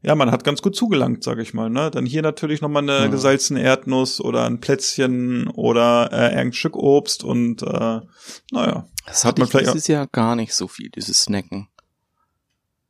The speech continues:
Speaker 2: Nee.
Speaker 1: Ja.
Speaker 2: Ich hab mir zwar auch dann noch hier, ähm,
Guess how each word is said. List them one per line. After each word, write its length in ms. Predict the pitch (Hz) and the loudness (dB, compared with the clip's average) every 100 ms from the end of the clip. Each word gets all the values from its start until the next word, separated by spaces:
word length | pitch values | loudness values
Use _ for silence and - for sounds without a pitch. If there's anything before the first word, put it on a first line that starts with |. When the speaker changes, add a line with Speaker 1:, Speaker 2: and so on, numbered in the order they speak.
| _ _ _ - - _ | _ _ _ -20 -20 _
Speaker 2:
Nee. 280 | 104 110 147 | -4 -2 -2
Speaker 1:
Ja. 100 | - - _ | -8 -12 _
Speaker 2:
Ich 140 | - - | -2 -2
hab 80 | 175 | -2
mir 100 | 160 | -2
zwar 200 | 143 - | 0 2
auch 140 | - | 2
dann 160 | 139 135 | 2 2
noch 220 | 143 - | -2 -2
hier, 480 | 139 139 139 139 139 - - _ _ _ 113 | 2 4 4 2 -2 -16 -20 _ _ _ 2
ähm, 440 | 110 110 113 | 2 2 -2